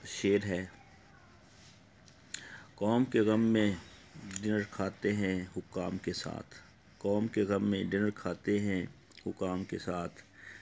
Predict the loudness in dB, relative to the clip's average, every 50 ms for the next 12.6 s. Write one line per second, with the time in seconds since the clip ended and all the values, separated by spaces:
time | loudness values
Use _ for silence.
0 | -20 -20 -20 -20 -16 -8 -2 2 4 6 6 6 4 4 2 2 2 2 4 2
1 | 0 0 2 0 0 0 0 -2 -4 -2 -2 -2 -2 -2 -4 -2 -2 -2 -2 -2
2 | -2 -4 -6 -6 -8 -6 -6 -6 -4 -6 -6 -6 -8 -8 -10 -10 -10 -10 -10 -10
3 | -12 -14 -18 -20 -20 -20 -20 -20 -20 -20 -20 -20 -20 -20 -20 -20 -20 -18 -14 -14
4 | -14 -14 -14 -16 -18 -18 -18 -18 -18 -18 -18 -18 -18 -18 -20 -20 -14 -10 -8 -6
5 | -6 -6 -8 -10 -14 -14 -8 -6 -6 -4 0 2 4 6 6 6 4 4 0 -6
6 | -10 -10 -12 -12 -8 -6 -4 0 2 2 2 2 0 -2 -6 -10 -14 -16 -18 -20
7 | -20 -20 -20 -20 -20 -20 -20 -20 -20 -20 -20 -20 -20 -20 -20 -20 -20 -20 -20 -20
8 | -20 -20 -20 -20 -20 -18 -18 -18 -18 -18 -18 -20 -20 -20 -20 -20 -18 -16 -16 -16
9 | -16 -18 -20 -20 -20 -20 -20 -14 -8 -6 -4 2 4 4 4 4 4 2 2 4
10 | 4 2 2 2 2 0 -2 -2 -2 0 -2 -2 -2 -2 -2 -2 -4 -4 -6 -10
11 | -16 -20 -20 -20 -20 -20 -20 -20 -20 -20 -20 -16 -16 -16 -16 -16 -20 -20 -20 -20
12 | -8 -4 -4 0 4 6 6 8 8 6 4